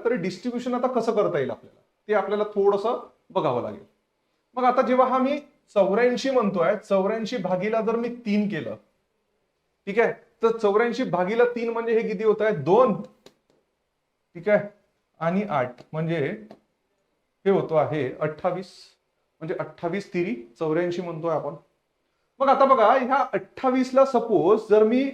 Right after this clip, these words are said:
मध्ये इथे मांडतोय, ठीक आहे, याचे तीन तुकडे केले म्हणजे वन, टू आणि थ्री, ठीक आहे. या पद्धतीने आता अप्रोच कसा लागेल बघा. मग मी असा विचार करतोय की नंबर जस्टिफाय होतो की नाही, मग मी सोळा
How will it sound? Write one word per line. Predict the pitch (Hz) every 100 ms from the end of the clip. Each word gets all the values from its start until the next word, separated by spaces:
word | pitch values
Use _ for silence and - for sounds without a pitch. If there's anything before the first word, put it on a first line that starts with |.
| -
मध्ये | 170 175 175 254
इथे | 220 254
मांडतोय, | 214 190 190 139 - _ _ _ _ _ _ _ _ _ _ _ _ _ 208
ठीक | 214
आहे, | 202
याचे | 190
तीन | 240 226 233
तुकडे | 202 220 208
केले | 185
म्हणजे | 165 170
वन, | 185 202 233
टू | 214 - 196 226
आणि | 233 202 214
थ्री, | 233 208 - - _ _ _ _ _ 214
ठीक | 214
आहे. | 247 - _ 180
या | 214
पद्धतीने | 214 208 226 226 233
आता | 214 -
अप्रोच | 208 233 240 -
कसा | 233 226
लागेल | 196 185
बघा. | 143 123 - _ _ _ _ _ _ _ _ _ _
मग | 269
मी | 254 294
असा | 214 269
विचार | 277 269 262
करतोय | 311 - 214 262
की | 277
नंबर | 285 208 214 226 269
जस्टिफाय | 254 254 262 262
होतो | 220 220 226
की | 208
नाही, | 160 113 _ _ _
मग | 196 277 247
मी | 233 254 302
सोळा | - - 226 240 196 240